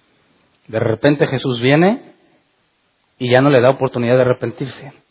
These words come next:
ya no lo perdona. Lo echa con los hipócritas, donde habrá llanto y rechinar de dientes. ¿Cuál es la diferencia entre descuidar la salvación y perder el rumbo?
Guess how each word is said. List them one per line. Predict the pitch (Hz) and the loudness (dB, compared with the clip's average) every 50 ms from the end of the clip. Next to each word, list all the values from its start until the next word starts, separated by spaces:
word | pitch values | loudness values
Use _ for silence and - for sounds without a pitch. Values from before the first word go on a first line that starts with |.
| _ _ _ _ _ _ _ _ _ _ _ _ _ _ | _ _ _ _ _ _ _ _ _ _ _ _ _ _
ya | 123 117 117 | -4 -4 -2
no | 117 135 127 | -2 0 0
lo | 123 117 110 | 0 -2 -2
perdona. | - 117 107 110 110 131 139 139 123 107 - - - _ _ _ _ _ _ _ _ _ _ _ _ _ _ _ _ _ _ _ _ | -4 -8 -6 -2 -2 -2 -2 -2 -4 -8 -10 -14 -20 _ _ _ _ _ _ _ _ _ _ _ _ _ _ _ _ _ _ _ _
Lo | - 107 113 113 | -4 -2 0 0
echa | 123 123 - 156 185 226 - - - | 0 2 2 2 2 2 -2 -10 -12
con | - 120 110 | -8 -6 -4
los | 107 101 - | -4 -4 -4
hipócritas, | 123 113 - 143 139 160 160 - - 120 107 92 | -6 -4 -2 0 2 2 2 2 2 -2 -4 -2
donde | 107 107 104 101 | -2 -4 -2 -2
habrá | 104 107 117 120 | -2 2 2 2
llanto | 120 120 123 123 135 131 156 170 190 160 | 2 0 -2 -2 -2 -2 -2 -2 -2 -4
y | 113 117 | -6 -4
rechinar | 107 101 95 - 107 101 101 101 - | -4 -6 -8 -8 -10 -10 -10 -10 -12
de | - 95 | -14 -14
dientes. | 98 98 - _ _ - _ _ _ _ _ _ _ _ _ _ _ _ _ _ _ _ - _ _ _ _ - | -14 -14 -16 _ _ -20 _ _ _ _ _ _ _ _ _ _ _ _ _ _ _ _ -20 _ _ _ _ -6
¿Cuál | - 123 135 147 | 2 4 4 4
es | 160 160 | 6 4
la | 151 | 2
diferencia | 143 135 127 - 135 - 120 123 - - 123 113 117 131 127 _ - | 2 0 0 -2 0 0 0 -2 -2 -2 -2 -2 -2 -4 -6 _ -8
entre | 113 117 110 107 - 107 104 101 98 95 - _ _ _ _ _ _ _ _ _ _ _ _ - | -6 -6 -6 -4 -4 -2 -2 -2 -2 -4 -8 _ _ _ _ _ _ _ _ _ _ _ _ 0
descuidar | 135 135 - - - 135 127 117 120 123 127 | 0 0 0 0 -4 -4 -2 2 4 4 4
la | 135 147 143 | 4 2 0
salvación | - 147 139 131 131 - 139 120 117 180 208 - _ - _ _ _ _ _ _ _ _ _ _ _ _ _ _ _ _ _ _ - | 0 -2 0 -2 -2 0 0 0 0 -2 -4 -8 _ -20 _ _ _ _ _ _ _ _ _ _ _ _ _ _ _ _ _ _ -10
y | 120 117 | -10 -10
perder | - - 107 98 117 113 | -6 -4 -4 -2 -2 -2
el | 113 107 104 | -2 -2 -2
rumbo? | 113 127 123 110 92 - - | -2 -2 -4 -4 -6 -10 -14